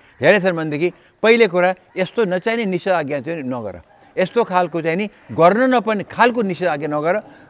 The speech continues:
चाहिने निषेध आज्ञा जो थियो तिमीले गरिरहेका थियौ अस्तिको दिनसम्म ठिक थियो, त्यसलाई कार्यान्वयन गराऊ,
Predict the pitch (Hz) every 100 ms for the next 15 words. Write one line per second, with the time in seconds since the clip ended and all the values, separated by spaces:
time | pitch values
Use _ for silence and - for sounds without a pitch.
0 | - 190 233 262 247 226 233 208 185 196
1 | 214 185 151 185 220 220 220 240 185 180
2 | 226 214 220 233 233 240 _ - 240 208
3 | 240 247 - _ 220 220 196 202 262 269
4 | 202 156 170